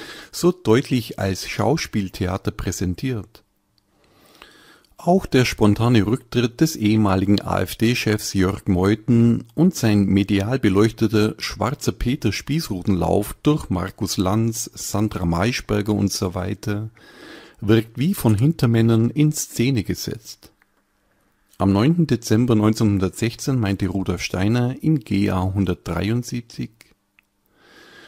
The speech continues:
„Okkultistische Menschen im Hintergrunde stehend sind oftmals bloße Einser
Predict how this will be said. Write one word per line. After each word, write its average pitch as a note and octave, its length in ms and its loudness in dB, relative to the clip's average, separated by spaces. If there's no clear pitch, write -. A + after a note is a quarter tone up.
„Okkultistische D#3 720 0
Menschen B2+ 500 4
im F3 180 4
Hintergrunde A2 720 2
stehend G#2+ 720 -2
sind - 480 -2
oftmals C#3+ 560 0
bloße A#2+ 580 -2
Einser B2+ 640 0